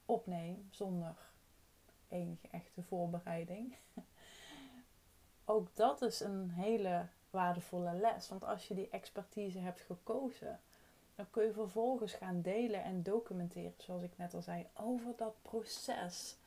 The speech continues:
Weet je, je hoeft niet per se al meteen een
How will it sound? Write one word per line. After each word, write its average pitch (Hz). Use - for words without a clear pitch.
Weet 214
je, 226
je 214
hoeft 220
niet 220
per 220
se 202
al 220
meteen 202
een 185